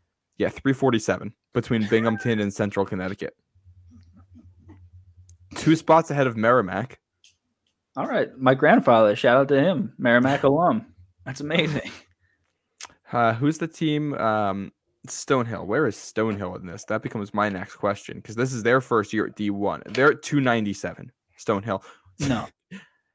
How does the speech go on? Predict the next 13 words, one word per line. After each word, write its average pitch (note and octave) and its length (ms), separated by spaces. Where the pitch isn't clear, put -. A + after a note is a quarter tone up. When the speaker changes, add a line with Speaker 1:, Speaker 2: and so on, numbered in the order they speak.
Speaker 1:
So D#3 100
how E3+ 80
about D#3 180
this D#3 140
for G2+ 180
you? E2 160
Stonehill C#3+ 640
is - 80
one C#3+ 580
spot C3+ 440
ahead B2 200
of G#2+ 200
Cal. A#2 480